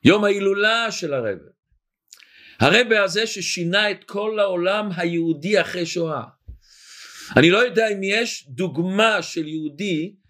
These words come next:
שפעל כל כך הרבה בכל רחבי העולם עם השלוחים שלו, עם הקריאה העצומה של "ופרצת".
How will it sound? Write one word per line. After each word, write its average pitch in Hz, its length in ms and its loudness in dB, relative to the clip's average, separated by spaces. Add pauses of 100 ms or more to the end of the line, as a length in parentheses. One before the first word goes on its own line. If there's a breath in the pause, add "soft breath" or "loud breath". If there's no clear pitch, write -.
(380)
שפעל 196 600 6
כל 196 160 -4
כך 226 180 0
הרבה 214 220 0
בכל 269 720 0 (100)
רחבי 220 380 -4
העולם 208 320 -2
עם 190 140 -8
השלוחים 185 640 -4
שלו, 170 480 2 (340 soft breath)
עם 175 140 6
הקריאה 190 560 2
העצומה 196 720 -2
של 180 180 -4
"ופרצת". 147 640 -8